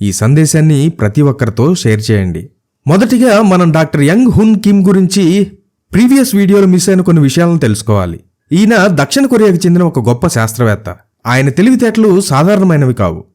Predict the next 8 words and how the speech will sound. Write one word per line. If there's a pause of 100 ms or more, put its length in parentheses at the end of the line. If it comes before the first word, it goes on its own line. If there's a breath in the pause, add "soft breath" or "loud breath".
(180)
ప్రపంచంలోనే
అత్యధిక
ఐక్యూ
కలిగిన
వ్యక్తిగా
ఈయన
రికార్డు
సృష్టించాడు.